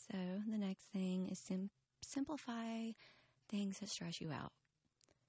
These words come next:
One of the best things you can do is maybe make a list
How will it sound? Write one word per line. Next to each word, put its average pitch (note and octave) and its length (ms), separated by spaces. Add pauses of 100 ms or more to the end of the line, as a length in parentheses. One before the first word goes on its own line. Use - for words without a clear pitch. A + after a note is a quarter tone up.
(720)
One F#3+ 120
of G3 60
the G3 60
best F#3+ 240
things F#3+ 460
you F3 120
can F3+ 280
do F3+ 540 (200)
is F3+ 340 (160)
maybe E3+ 380
make E3 260
a F3 40
list F3+ 500